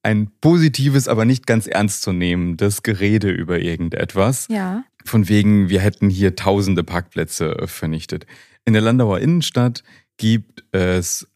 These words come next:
Speaker 1: an zentralen Orten, äh, tausendzweihundert Stellplätze. Dann gibt's
Speaker 2: Mhm.
Speaker 1: noch zwei private Parkhäuser, es gibt ein
Speaker 2: Ja.
Speaker 1: paar öffentliche Tiefgaragen und es gibt noch eine ganze Menge so Parken am Straßenrand.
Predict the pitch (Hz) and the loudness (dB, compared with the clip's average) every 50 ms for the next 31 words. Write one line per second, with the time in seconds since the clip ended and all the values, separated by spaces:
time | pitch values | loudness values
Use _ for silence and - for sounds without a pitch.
0 | _ _ _ - 92 90 87 90 87 87 87 87 85 - - - 92 92 85 - | _ _ _ -4 -2 -2 0 0 0 -2 -2 -4 -4 -6 -6 -4 -2 -2 -2 -2
1 | - 104 113 123 123 113 104 - - 95 113 143 - _ 160 160 165 175 180 226 | -2 -2 0 2 2 0 0 -2 -2 -4 -4 -4 -4 _ -2 -2 -2 -2 -4 -8
2 | - _ _ _ - 117 107 95 - - 107 107 101 107 104 - - - 92 87 | -12 _ _ _ -2 0 0 0 0 0 0 0 0 0 -2 -2 -4 -4 -4 -4
3 | 87 90 85 82 82 - - 135 151 143 - 143 131 - - - 127 113 98 92 | -2 -2 -4 -4 -6 -4 -4 -4 -4 -2 -2 -4 -4 -2 -2 -2 -2 -2 -2 0
4 | 92 120 220 247 - 92 87 82 - - - - 87 82 - - 98 92 92 92 | 2 2 2 2 0 -2 -4 -6 -8 -10 -6 -4 -4 -4 -4 -4 -2 -2 -2 -2
5 | - 120 - 120 123 123 117 - 113 110 110 110 104 98 104 98 92 - - - | -4 -4 -2 -2 -2 -2 -2 -2 0 2 2 2 2 0 -2 -4 -4 -6 -10 -10
6 | - - 202 196 180 90 87 - 98 92 - 101 90 95 95 107 101 - 139 131 | -6 -4 -2 -2 0 0 -2 -2 -2 -4 -2 -4 -4 -2 -4 -6 -4 -4 -6 -6
7 | - - 127 110 104 107 107 107 101 107 104 98 - - - - - - - _ | -4 -4 -4 -4 -2 -2 -2 0 0 0 -2 -4 -6 -10 -20 -20 -20 -20 -6 _
8 | 110 107 98 - - 87 - - 107 104 107 95 104 104 120 117 - - 104 95 | 0 0 0 0 -2 -6 -4 -2 0 0 2 2 2 2 0 0 0 -2 -2 -2
9 | 95 98 110 113 107 101 98 92 - - _ _ _ _ _ - - 107 95 - | 0 0 2 2 2 2 0 -2 -6 -12 _ _ _ _ _ -6 -4 -2 -2 -2
10 | - - 101 98 110 113 - - 90 - - 92 - - - 85 85 92 - - | -4 -2 0 0 0 -2 -4 -6 -8 -6 -6 -8 -8 -8 -6 -4 -4 -4 -4 -6
11 | 92 82 80 73 73 76 69 - - | -6 -4 -4 -4 -4 -4 -6 -10 -14